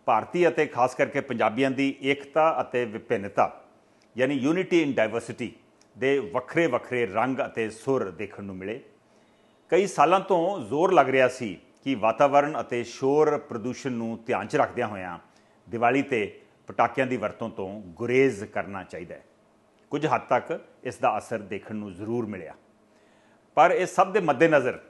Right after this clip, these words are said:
ਅਸੀਂ ਭਾਰਤੀ ਮਨੁੱਖੀ ਏਕਤਾ ਤੇ ਵਿਭਿੰਨਤਾ ਦੇ ਇੱਕ ਬਹੁਤ ਅਹਿਮ ਪਹਿਲੂ ਨੂੰ ਨਜ਼ਰਅੰਦਾਜ਼ ਕੀਤਾ। ਸਾਡਾ ਮੁਲਕ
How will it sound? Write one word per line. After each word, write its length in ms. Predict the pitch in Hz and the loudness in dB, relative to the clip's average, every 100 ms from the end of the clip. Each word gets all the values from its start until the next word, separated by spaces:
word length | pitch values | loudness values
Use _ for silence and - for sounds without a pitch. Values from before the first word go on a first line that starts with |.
| _ _ _ _ | _ _ _ _
ਅਸੀਂ 300 | - - 156 | -8 -6 -6
ਭਾਰਤੀ 480 | 151 - 101 95 151 | -2 2 2 0 -4
ਮਨੁੱਖੀ 560 | 139 123 131 - 165 127 | -2 -2 -4 -4 -4 -2
ਏਕਤਾ 340 | 123 - 131 | -4 0 2
ਤੇ 200 | 120 120 | 2 -2
ਵਿਭਿੰਨਤਾ 560 | 107 - 110 104 - 127 | -4 -6 -8 -4 2 2
ਦੇ 200 | 98 82 - _ _ _ _ | 2 -8 -14 _ _ _ _
ਇੱਕ 160 | 143 135 | -10 -10
ਬਹੁਤ 500 | 104 160 190 170 - | 2 4 4 2 -2
ਅਹਿਮ 260 | 170 220 208 | 0 2 -2
ਪਹਿਲੂ 400 | - 170 214 180 | 0 2 4 2
ਨੂੰ 180 | 110 - - _ - | -2 -10 -20 _ -14
ਨਜ਼ਰਅੰਦਾਜ਼ 640 | 104 131 139 123 104 92 - | -4 0 0 -2 -4 -6 -8
ਕੀਤਾ। 300 | - - - _ _ _ _ _ | -20 -20 -20 _ _ _ _ _
ਸਾਡਾ 300 | - 117 123 | -8 -2 0
ਮੁਲਕ 440 | 151 139 139 151 | 2 0 -4 -8